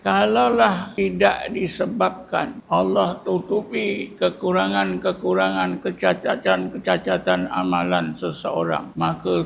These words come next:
tak ada satu amalan pun yang layak diterima oleh Allah. Ha, ini bukan cakap saya. Cakap siapa? Ibnu Athaillah Skandari dalam kitabnya Hikam.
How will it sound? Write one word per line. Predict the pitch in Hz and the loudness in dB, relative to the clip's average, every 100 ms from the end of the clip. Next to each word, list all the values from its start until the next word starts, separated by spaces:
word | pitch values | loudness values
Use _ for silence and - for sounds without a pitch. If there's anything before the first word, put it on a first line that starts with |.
| - | -2
tak | 180 175 | -4 2
ada | 180 180 220 180 156 | 2 2 0 0 -2
satu | 143 196 254 262 214 | -4 -2 -2 -2 -2
amalan | 196 202 214 269 262 247 226 | 0 0 2 4 4 2 -4
pun | - 208 156 - - | 0 0 -2 -6 -6
yang | 185 175 156 | -4 -2 -2
layak | 170 202 240 - - | -2 2 2 0 -2
diterima | 185 - 180 170 185 | -4 -2 -4 -4 -4
oleh | 165 - | -4 -2
Allah. | 147 156 - - - - | -4 -8 -12 -20 -20 -14
Ha, | - - - | -14 -14 -8
ini | 190 247 | -2 -2
bukan | - - 196 | -2 0 2
cakap | 220 214 | 2 0
saya. | 226 247 220 - - - - - - | 2 4 2 -2 -14 -20 -20 -18 -10
Cakap | 185 - 208 | 0 2 2
siapa? | - 262 - - - - | 0 -2 -2 -18 -20 -8
Ibnu | 196 190 202 190 | -2 0 0 -2
Athaillah | - 165 170 165 175 151 - - | -2 -2 -4 0 0 0 -4 -16
Skandari | - - - 165 165 165 165 214 214 | -16 -10 -2 0 0 0 0 0 0
dalam | 185 175 170 | 0 0 -2
kitabnya | 170 170 - 170 170 | -4 -6 -4 -4 -4
Hikam. | 190 - 160 139 | -4 -6 -4 -4